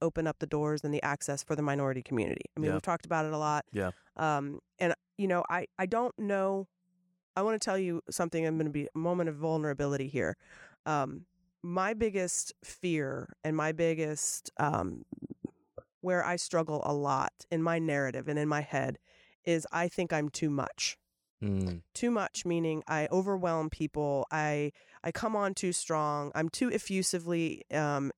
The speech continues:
Speaker 1: e-, e-, um, emphatic about things. I love people, right?
Speaker 2: Mm.
Speaker 1: And so I, I,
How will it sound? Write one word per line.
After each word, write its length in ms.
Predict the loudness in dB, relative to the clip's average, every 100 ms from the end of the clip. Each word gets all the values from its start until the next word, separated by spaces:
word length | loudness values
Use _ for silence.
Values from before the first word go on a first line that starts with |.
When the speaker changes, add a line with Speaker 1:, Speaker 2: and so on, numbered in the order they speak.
| _
Speaker 1:
e-, 240 | -8 -2 -2
e-, 200 | 0 0
um, 200 | 0 0 0
emphatic 600 | -2 0 0 2 0 -2
about 360 | 0 0 -2 0
things. 280 | 0 0 0
I 100 | 0
love 380 | 2 2 0 -2
people, 360 | -4 -4 -4 -2
right? 240 | 0 0
Speaker 2:
Mm. 180 | -2 -8 -6 -4
Speaker 1:
And 120 | -2
so 360 | 0 0 0 -4 _ -20 _ _ _ _ -4
I, 60 | -4 _ _
I, 160 | 0